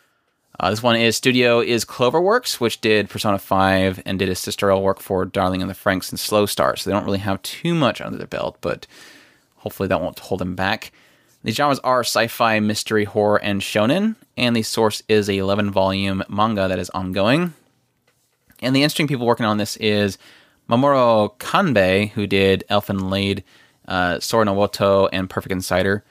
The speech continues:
as well as series composition being done by Toshiya Uno, who did Gatchaman Crowds and Land of the Lustrous. So two really solid people working on this one, um, to kind of <laughs> bring my hopes back up from it being Cloverworks working on it. So, uh, solid team working on it,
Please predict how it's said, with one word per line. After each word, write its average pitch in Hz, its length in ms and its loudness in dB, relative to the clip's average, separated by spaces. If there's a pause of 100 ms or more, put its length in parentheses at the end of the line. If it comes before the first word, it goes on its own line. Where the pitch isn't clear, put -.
(340)
as 101 140 -8
well 107 120 2
as 98 80 -2
series 101 220 2
composition 98 460 -4
being 92 160 -4
done 90 160 -2
by 92 120 -2
Toshiya 95 760 -2 (180)
Uno, 113 420 2 (360)
who 104 120 -6
did 98 280 0
Gatchaman 95 300 -4
Crowds 90 420 -2
and 92 280 -8
Land 92 180 -6
of 95 40 -10
the 95 60 -6
Lustrous. - 340 -6
So 92 240 -2 (440)
two 185 220 2
really 127 320 2
solid 104 320 0
people 101 280 -4
working 98 280 -2
on 92 100 0
this 90 220 -4
one, 92 340 -2 (420)
um, 92 300 -4
to - 80 -16
kind 101 220 -2
of 92 200 -2 (400)
<laughs> - 380 -20
bring 113 320 2
my 104 200 2
hopes 113 260 -2
back 101 260 -2
up 104 140 0
from 98 180 -2
it 98 100 -2
being 98 280 0
Cloverworks 110 480 0
working 95 300 -6
on 87 120 -4
it. 90 140 -6
So, 95 280 -6 (600)
uh, 87 260 -4
solid 123 340 2
team 113 200 2
working 113 260 2
on 113 120 2
it, 113 240 -2